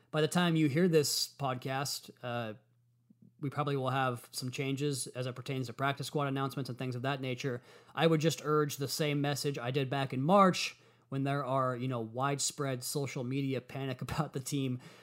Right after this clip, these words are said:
not being active enough before free agency is even kicked off, like the tampering period.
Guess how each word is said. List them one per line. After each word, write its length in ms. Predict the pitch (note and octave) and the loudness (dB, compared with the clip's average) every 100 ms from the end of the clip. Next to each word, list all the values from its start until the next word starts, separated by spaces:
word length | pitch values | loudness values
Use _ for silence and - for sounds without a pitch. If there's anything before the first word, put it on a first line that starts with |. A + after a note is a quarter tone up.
| - | -6
not 260 | C#3 C#3 C3+ | 0 0 2
being 200 | C#3 C3 | 2 2
active 360 | C3 C#3+ - C3+ | 2 2 2 -2
enough 300 | C3+ B2+ B2 | 0 0 -2
before 380 | B2 - C3 B2 | -6 -4 -2 -2
free 220 | C#3 C3 | 0 -2
agency 300 | C3 B2+ B2+ | -2 -2 -2
is 120 | A#2+ | -2
even 180 | B2+ A#2 | -4 -4
kicked 240 | C#3 B2 | -4 4
off, 300 | F3 E3 C#3+ | 6 6 4
like 120 | B2+ | -2
the 80 | - | -4
tampering 400 | A#2 E3 F3 C#3+ | -2 0 0 -2
period. 400 | B2 C3 B2+ B2 | -2 -2 -2 -4